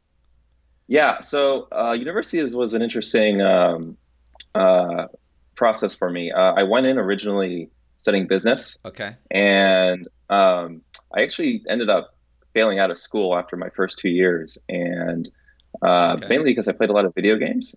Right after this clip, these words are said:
Speaker 1: and,
Speaker 2: <laughs>
Speaker 1: uh, <laughs> a lot of World of Warcraft,
Speaker 2: It happens.
Speaker 1: actually. And, and, uh, I came back and I started studying, uh, international studies. I
Speaker 2: Okay.
Speaker 1: wanted to be a diplomat. Um, I've
Speaker 2: Oh.
Speaker 1: always been a really big fan of, uh, history, and I'm bilingual. So
Speaker 2: Sure.
Speaker 1: I figured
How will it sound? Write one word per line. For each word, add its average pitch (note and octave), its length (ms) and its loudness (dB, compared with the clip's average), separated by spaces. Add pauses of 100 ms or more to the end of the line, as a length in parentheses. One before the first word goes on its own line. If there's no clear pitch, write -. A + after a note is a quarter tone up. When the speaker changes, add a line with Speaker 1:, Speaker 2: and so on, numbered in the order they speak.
Speaker 1:
and, F2 520 -2
Speaker 2:
<laughs> - 560 -18
Speaker 1:
uh, G2 400 6
<laughs> - 100 -16 (440)
a - 20 -2
lot A#2+ 80 2
of A#2 40 2
World A#2+ 140 2
of G#2+ 40 0
Warcraft, A2 460 -2
Speaker 2:
It A#2 120 -12
happens. B2 220 -2
Speaker 1:
actually. B2+ 400 2
And, G2+ 460 -2 (240)
and, G2+ 340 2
uh, G2+ 220 4
I G#2 80 2
came E3 240 -4
back C3 280 2
and G#2 100 -10
I - 20 -10
started B2 300 -14
studying, G#2+ 500 -10
uh, F#2+ 180 0
international A2+ 360 -2
studies. - 440 -4 (340)
I - 80 -4
Speaker 2:
Okay. F#2+ 60 0
Speaker 1:
wanted A2+ 140 2
to A#2 80 0
be G#2+ 320 0
a - 80 -2
diplomat. - 680 -10 (140)
Um, F2+ 260 0
I've F2+ 60 4
Speaker 2:
Oh. F#2+ 40 2
Speaker 1:
always G#2 180 2
been G2+ 120 0
a F#2+ 60 0
really G2 220 2
big F#2 120 0 (200)
fan F#2 260 -4
of, F2+ 320 -4
uh, F2+ 200 2
history, F#2 500 0 (500)
and F#2 340 4
I'm F2+ 120 2
bilingual. G2 640 0 (360)
So F#2+ 240 0
Speaker 2:
Sure. F2+ 120 4
Speaker 1:
I F2+ 40 -4
figured F#2+ 520 -2